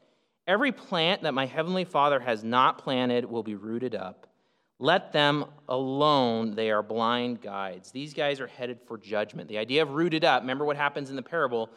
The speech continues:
They're gonna be rooted up and thrown into the fires of God's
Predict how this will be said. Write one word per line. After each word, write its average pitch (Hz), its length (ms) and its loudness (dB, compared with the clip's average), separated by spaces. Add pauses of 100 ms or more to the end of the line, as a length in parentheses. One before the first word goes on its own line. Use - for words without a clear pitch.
(260)
They're 123 140 -4
gonna 139 100 -4
be 131 140 -4
rooted 151 340 2
up 139 220 2
and 117 120 -6
thrown 135 520 0
into 117 800 -4 (260)
the 110 80 -12
fires 107 720 -2
of 92 360 -8 (180)
God's 98 520 -6